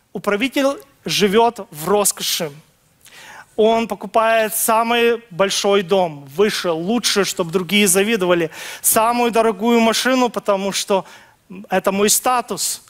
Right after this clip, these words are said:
самые дорогие рестораны, или там полёты бизнес-класс,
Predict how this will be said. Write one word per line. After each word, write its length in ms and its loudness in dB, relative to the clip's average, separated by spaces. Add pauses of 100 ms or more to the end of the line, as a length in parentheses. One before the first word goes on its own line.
(460)
самые 840 0 (260)
дорогие 480 2
рестораны, 720 0 (1400)
или 220 2
там 220 0
полёты 400 0
бизнес-класс, 1000 0